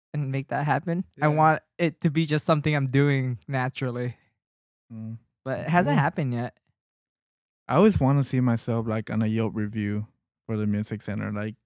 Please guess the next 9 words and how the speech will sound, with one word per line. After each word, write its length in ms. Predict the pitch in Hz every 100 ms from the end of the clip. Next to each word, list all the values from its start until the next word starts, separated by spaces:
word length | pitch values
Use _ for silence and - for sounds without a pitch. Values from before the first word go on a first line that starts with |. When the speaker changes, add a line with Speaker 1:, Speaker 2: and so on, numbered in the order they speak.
| -
Speaker 2:
"Yeah, 260 | 180 202
man, 340 | 202 185 185 180
the 80 |
fucking 340 | 175 202 190 165
ushers 320 | 170 170 165
are 100 | 160
assholes." 680 | 135 143 170 - 143 135 135 - _ _ _ _ -
Speaker 1:
I 80 | 165
think 200 | 415